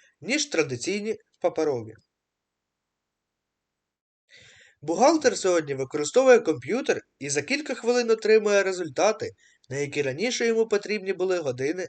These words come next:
або ж дні. Банкір – не виходячи зі свого кабінету, має змогу стежити за станом справ на біржі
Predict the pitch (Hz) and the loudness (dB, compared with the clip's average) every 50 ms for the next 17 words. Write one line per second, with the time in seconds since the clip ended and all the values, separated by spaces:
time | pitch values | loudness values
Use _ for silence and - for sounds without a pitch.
0 | - _ 110 120 117 123 123 120 113 113 110 117 117 110 107 104 - _ _ _ | -12 _ -14 -12 -8 -8 -8 -8 -8 -10 -12 -12 -12 -12 -12 -12 -16 _ _ _
1 | _ _ _ _ _ _ _ _ _ _ _ 131 160 180 190 170 - 269 311 339 | _ _ _ _ _ _ _ _ _ _ _ -2 -2 -2 -2 -2 2 2 2 2
2 | 311 311 - _ _ _ - 165 175 196 190 226 220 233 233 220 175 156 - 160 | 2 -4 -12 _ _ _ -10 -4 -2 2 2 2 6 6 4 4 4 0 -4 -6
3 | 156 156 170 165 - 180 196 190 196 185 - 202 202 202 247 226 208 143 120 104 | -6 -8 -8 -6 -2 0 0 0 0 0 0 -2 0 0 -2 -2 -2 -2 -2 -6
4 | - 104 101 - _ _ - - _ _ _ _ - 226 285 302 285 240 233 254 | -10 -16 -20 -20 _ _ -20 -20 _ _ _ _ 2 4 4 4 4 2 2 2
5 | 254 247 247 240 - - 240 233 220 214 208 - 214 202 190 170 - - 160 175 | 4 4 2 2 4 4 4 4 4 2 0 -2 -2 0 -2 -2 2 2 2 2
6 | 196 214 202 170 - - - 135 131 139 151 170 175 165 151 160 139 120 107 104 | 2 0 -4 -6 -8 -6 -4 -2 -2 0 0 -2 -2 -2 -2 -4 -6 -6 -8 -12
7 | 101 87 | -14 -18